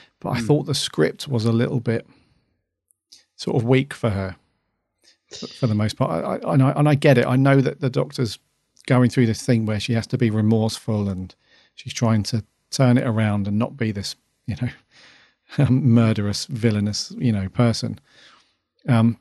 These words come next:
Speaker 1: but I felt that it, it was just a bit weak throughout. And then we had the scene where she's crying at the end and,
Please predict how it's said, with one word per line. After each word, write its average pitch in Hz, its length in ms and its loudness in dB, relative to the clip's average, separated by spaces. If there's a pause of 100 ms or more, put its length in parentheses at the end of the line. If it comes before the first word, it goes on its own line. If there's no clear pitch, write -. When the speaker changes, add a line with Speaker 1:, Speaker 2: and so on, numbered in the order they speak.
Speaker 1:
but - 100 -2
I 131 80 -4
felt 156 300 0
that - 200 -8
it, - 240 -12
it 95 80 -2
was 135 80 -2
just 143 180 0
a 135 60 2
bit 147 180 0
weak 139 300 0
throughout. 120 380 0
And 120 100 0
then 117 100 4
we 117 80 2
had 117 200 -2
the 110 100 -2
scene 123 220 2
where 117 100 2
she's - 180 -10
crying 117 380 0
at - 100 -6
the 113 120 -2
end 110 220 -4
and, 110 200 -8